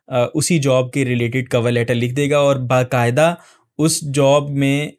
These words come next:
अपने पोर्टफोलियो को भी मेंशन करेगा, जिसमें देखें ये बत-, बता रहा है, My most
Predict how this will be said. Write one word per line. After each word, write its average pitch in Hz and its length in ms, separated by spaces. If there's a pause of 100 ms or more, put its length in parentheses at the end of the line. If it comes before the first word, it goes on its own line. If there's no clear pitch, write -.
(120)
अपने 143 380
पोर्टफोलियो 135 640
को 143 100
भी 143 120
मेंशन 135 380
करेगा, 131 280
जिसमें 127 340
देखें 123 220
ये 127 100
बत-, 120 220
बता 117 300
रहा 127 120
है, 127 60
My 120 240
most 123 200